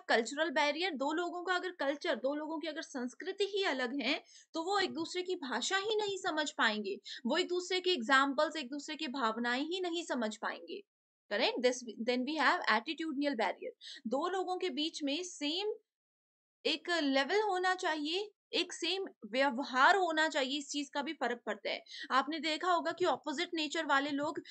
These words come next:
बहुत कम हो पाता है कि आपस में अच्छे से बातचीत कर सके।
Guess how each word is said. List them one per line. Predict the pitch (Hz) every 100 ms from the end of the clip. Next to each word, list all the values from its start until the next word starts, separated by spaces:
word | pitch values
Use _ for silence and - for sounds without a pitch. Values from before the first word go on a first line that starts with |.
| - -
बहुत | 220 269 370 -
कम | 320 359
हो | 349
पाता | 311 285 262 294
है | 294
कि | 330
आपस | 320 254 277 285
में | 277
अच्छे | 277
से | 262 311
बातचीत | 240 226 - 269 -
कर | 208
सके। | 208 - -